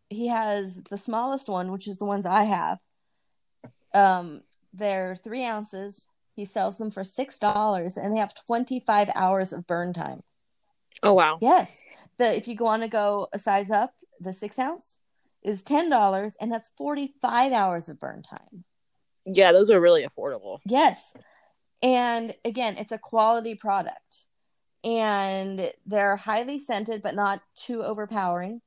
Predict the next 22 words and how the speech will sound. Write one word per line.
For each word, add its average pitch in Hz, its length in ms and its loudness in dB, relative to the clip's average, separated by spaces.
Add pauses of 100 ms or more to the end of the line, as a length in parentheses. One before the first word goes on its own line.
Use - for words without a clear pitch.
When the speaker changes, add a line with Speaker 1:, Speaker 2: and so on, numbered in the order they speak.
(160)
Speaker 1:
But 185 160 0
it's 196 160 -6
enough 196 260 0
so 208 180 -6
that 185 200 -4
you 185 100 -6
don't 180 220 -4
smell 180 500 -4 (640)
the 202 80 -2
wick 175 300 0
burning. 123 360 -8 (600)
Speaker 2:
Mm-hmm. 185 280 -10 (180)
Speaker 1:
I 147 80 0
hate 220 160 2
that 196 140 6
about 175 220 4
candles. 175 460 0 (300)
When 185 260 0
you're 185 120 0
burning 220 280 2
a 208 60 -2
candle, 202 360 2